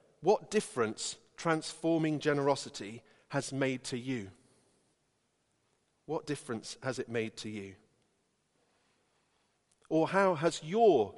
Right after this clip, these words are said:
transforming generosity made a difference to somebody else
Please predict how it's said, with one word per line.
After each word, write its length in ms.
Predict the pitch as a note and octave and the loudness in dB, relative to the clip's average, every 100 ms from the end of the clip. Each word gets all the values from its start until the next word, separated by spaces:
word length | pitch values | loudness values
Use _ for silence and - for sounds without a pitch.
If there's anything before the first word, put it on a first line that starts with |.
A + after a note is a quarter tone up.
| - | -6
transforming 720 | D3+ C3 - - B2+ A2+ A2 | -2 -2 -4 -2 -2 -2 -4
generosity 760 | A#2+ A2+ A2 A2 G2+ - G2+ A#2 _ _ _ _ _ | -4 -2 -2 -4 -12 -14 -16 -18 _ _ _ _ _
made 220 | C3+ C#3+ C3+ | -2 0 0
a 40 | |
difference 640 | B2+ C#3+ - G#2+ A#2 - - _ _ | -4 -6 -4 -6 -6 -14 -18 _ _
to 100 | B2+ | -12
somebody 540 | - C#3+ C3 A#2+ B2 | -2 -2 0 -2 0
else 360 | A#2 G2+ - | -4 -4 -10